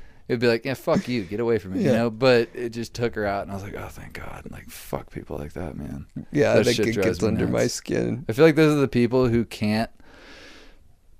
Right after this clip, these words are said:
Speaker 1: wrap their head around, like, doing the mental and psychological work themselves.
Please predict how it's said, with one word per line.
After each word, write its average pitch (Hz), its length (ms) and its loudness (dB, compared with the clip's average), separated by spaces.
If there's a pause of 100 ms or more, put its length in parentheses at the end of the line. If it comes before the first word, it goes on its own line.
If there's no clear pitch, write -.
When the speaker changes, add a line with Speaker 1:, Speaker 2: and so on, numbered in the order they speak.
(240)
Speaker 1:
wrap 107 300 4
their 110 160 2
head 104 320 6
around, 104 600 0
like, 101 180 -4
doing 101 340 0
the 95 380 0 (460)
mental 98 500 2
and 95 120 -4
psychological 95 600 0
work 92 220 -2
themselves. 95 640 -2